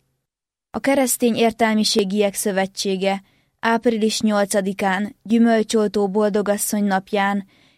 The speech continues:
kétezer-huszonnégyben is megszervezi az ünnephez kapcsolódó imaláncát.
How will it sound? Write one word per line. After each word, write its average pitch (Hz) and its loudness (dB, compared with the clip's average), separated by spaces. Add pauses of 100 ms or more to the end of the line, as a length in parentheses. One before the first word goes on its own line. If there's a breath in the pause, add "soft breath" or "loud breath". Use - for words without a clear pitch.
kétezer-huszonnégyben 240 0
is 190 -4
megszervezi 208 -2
az 196 -4
ünnephez 233 2
kapcsolódó 214 0
imaláncát. 180 -2